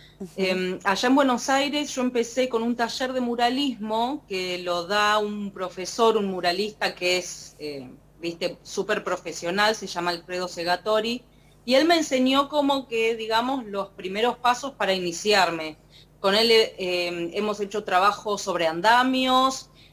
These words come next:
Speaker 2: este, y bueno, bajo su tutela, digamos, que yo me pude iniciar,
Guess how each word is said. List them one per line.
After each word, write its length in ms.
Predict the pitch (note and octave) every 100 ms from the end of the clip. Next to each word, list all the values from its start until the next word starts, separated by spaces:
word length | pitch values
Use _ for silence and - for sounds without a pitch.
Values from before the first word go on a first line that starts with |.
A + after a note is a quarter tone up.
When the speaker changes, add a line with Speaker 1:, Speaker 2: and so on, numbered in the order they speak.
| _ -
Speaker 2:
este, 840 | F3 E3+ - - F3 E3 E3 E3 -
y 80 | A3+
bueno, 300 | A#3+ A3+ G3
bajo 320 | G#3+ A3 A#3+
su 200 | - A#3+
tutela, 460 | C4 C4 D#4 D#4 D#4+
digamos, 400 | C#4+ C#4+ D4+ E4+
que 100 | A#3
yo 160 | B3
me 160 | B3 B3+
pude 380 | B3 B3+ D4+ D#4+
iniciar, 800 | A#3+ G3 - B3 A#3 G3 D#3+